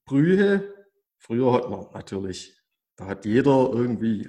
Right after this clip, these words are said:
auch jeden Tag immer eine Fleischbrühe auf dem Herd standen gehabt.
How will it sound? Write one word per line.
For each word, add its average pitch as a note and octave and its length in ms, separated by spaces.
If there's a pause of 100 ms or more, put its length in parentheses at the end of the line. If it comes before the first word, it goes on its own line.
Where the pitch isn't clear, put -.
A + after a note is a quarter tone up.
auch - 180
jeden A#2 300
Tag B2+ 460
immer B2+ 200
eine A2+ 100
Fleischbrühe C#3+ 600
auf C3 120
dem A#2+ 100
Herd B2+ 220
standen B2+ 320
gehabt. - 300